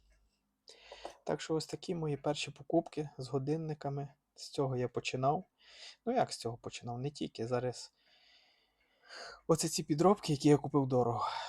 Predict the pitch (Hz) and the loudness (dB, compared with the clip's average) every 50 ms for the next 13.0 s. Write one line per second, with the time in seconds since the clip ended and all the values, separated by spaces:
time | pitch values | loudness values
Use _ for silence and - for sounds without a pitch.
0 | - - - 123 - - 123 - - 175 175 165 151 139 127 131 127 - 127 - | -10 -10 -8 -6 -4 -2 -4 0 4 6 6 6 6 2 2 0 0 -2 -4 -2
1 | - 151 147 143 - - - - - 135 139 139 - - 123 123 127 139 139 - | 2 2 2 2 0 -4 -10 -4 0 0 0 0 -2 -8 -8 -4 -4 -4 -4 -4
2 | - - - - _ 135 123 131 127 113 - - 143 135 127 - - 117 - - | -8 -14 -18 -20 _ -10 -6 -6 -4 -2 -2 0 0 0 0 -2 -6 -8 -6 -6
3 | - - 123 123 120 131 151 160 - _ 123 127 131 131 127 127 120 120 120 120 | -6 -2 2 4 4 4 2 0 -4 _ -8 -4 -2 0 0 0 -2 -2 -4 -4
4 | 117 117 117 113 113 123 127 143 156 - - _ _ 131 131 127 127 123 120 117 | -4 -4 -4 -4 -2 -2 -2 -2 -2 -4 -8 _ _ -8 -6 -4 -4 -4 -6 -6
5 | 127 131 143 160 156 - - - 123 127 131 120 - - 113 113 135 - - - | -4 -2 -2 -2 -2 -4 -8 -12 -8 -6 -6 -6 -2 0 0 0 0 -2 -6 -10
6 | - 214 - _ _ _ _ _ _ _ - - - - - - - - - - | -10 -12 -14 _ _ _ _ _ _ _ -20 -20 -20 -20 -20 -20 -20 -20 -20 -20
7 | _ - 147 143 131 131 131 - - - - 165 165 - - - _ _ - - | _ -6 -4 -4 -2 -4 -6 -6 -8 -8 -6 -4 -4 -6 -8 -10 _ _ -14 -12
8 | - 131 - - 156 - _ - 160 160 151 147 143 139 135 131 143 147 156 156 | -12 -12 -14 -14 -20 -20 _ -4 -2 -2 -2 -2 -4 -4 -4 0 2 2 4 4
9 | 160 147 139 - - 139 139 143 139 139 135 131 127 123 131 143 151 156 160 143 | 2 0 -4 -4 -8 -6 -2 -2 0 0 0 -2 -2 0 0 0 0 0 0 -4
10 | - - _ - _ _ _ _ _ _ _ 151 139 139 - 139 - - - 147 | -6 -6 _ -20 _ _ _ _ _ _ _ -12 -12 -10 -12 -18 -14 -8 -6 -4
11 | 143 139 143 139 131 127 123 139 135 139 143 147 151 151 143 - 131 127 131 131 | -4 -4 -4 -4 -6 -6 -6 -6 -8 -8 -6 -8 -8 -8 -8 -8 -8 -6 -4 -4
12 | 127 127 127 123 - - 127 131 135 131 120 - - - - - 151 156 170 170 | -4 -4 -6 -8 -10 -10 -8 -2 -2 -2 -2 -2 -6 -10 -4 0 2 2 2 0